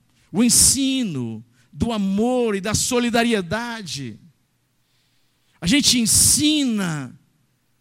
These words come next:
todas as coisas nas suas múltiplas formas. Sabe, quando nós entendemos um pouquinho sobre família, descobrimos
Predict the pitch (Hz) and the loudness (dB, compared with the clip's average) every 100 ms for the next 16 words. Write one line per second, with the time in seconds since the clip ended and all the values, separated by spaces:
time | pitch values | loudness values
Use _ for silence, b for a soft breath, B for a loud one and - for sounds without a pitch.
0 | _ - 302 269 214 202 - - 285 277 | _ -4 -2 0 0 0 -2 -2 -4 -4
1 | 254 170 131 117 - b b 240 - 285 | -4 -8 -10 -12 -12 b b 0 2 2
2 | 262 185 226 247 330 359 349 - - 262 | 0 0 -2 6 10 10 8 2 2 2
3 | - - 285 294 247 190 117 - - - | 2 0 0 -2 -2 -6 -8 -10 -10 -12
4 | - _ _ _ _ _ _ _ _ _ | -18 _ _ _ _ _ _ _ _ _
5 | - 294 - 330 311 285 302 294 - - | -2 0 2 0 0 -2 0 0 0 -2
6 | _ _ _ _ 285 302 277 262 226 311 | _ _ _ _ -4 2 2 2 0 -2
7 | 339 240 277 254 254 - 262 240 185 - | -2 -2 -2 -4 -4 -4 -2 -2 -4 -10
8 | _ _ _ _ _ _ _ _ - - | _ _ _ _ _ _ _ _ -6 2
9 | - 240 254 269 247 208 160 120 - _ | 4 4 2 -2 -2 -2 -2 -8 -12 _
10 | _ _ _ 151 190 - 185 190 208 160 | _ _ _ -6 -4 -4 -4 -2 -2 -4
11 | 135 - - | -6 -6 -8